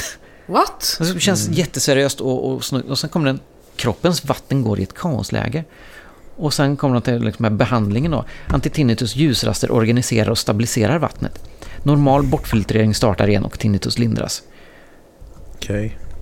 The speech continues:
Speaker 2: Because magic.
Speaker 3: Ja.
Speaker 2: Ja, men det är den här som du någon gång har nämnt, David, där, liksom, eh, steg ett, eh, ingenting, steg
Speaker 3: Mm.
Speaker 2: två,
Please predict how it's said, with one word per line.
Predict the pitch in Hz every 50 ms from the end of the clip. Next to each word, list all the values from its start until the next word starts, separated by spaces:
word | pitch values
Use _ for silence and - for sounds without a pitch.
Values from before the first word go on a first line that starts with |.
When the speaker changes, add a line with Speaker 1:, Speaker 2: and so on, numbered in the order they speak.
| - - - - - - - -
Speaker 2:
Because | - - 160 143 - - - - -
magic. | 117 101 104 107 104 98 104 - 196 208 - - - - - - - - - - - -
Speaker 3:
Ja. | - 113 113 113 117 117 117 - - - - - - - -
Speaker 2:
Ja, | 143
men | 143 147 147
det | 151
är | 147 143
den | 147 151 143
här | 135 127
som | - 135
du | 127 123 123 123 127
någon | 131 131 123
gång | 120 120 120 123 123 123
har | 120 117 117 117 120
nämnt, | 123 123 123 117 117 113 110 -
David, | 131 113 113 113
där, | 110 113 120
liksom, | 123 113 - 120 120 120 - - - - - - - - - - -
eh, | - 127 123 123 -
steg | - - - 147 127 110 120
ett, | 127 - - - - - - - -
eh, | 131 127 117 123 117 110 107 - -
ingenting, | - 123 117 110 113 113 107
steg | - - -
Speaker 3:
Mm. | 110 -
Speaker 2:
två, | - 117 110 -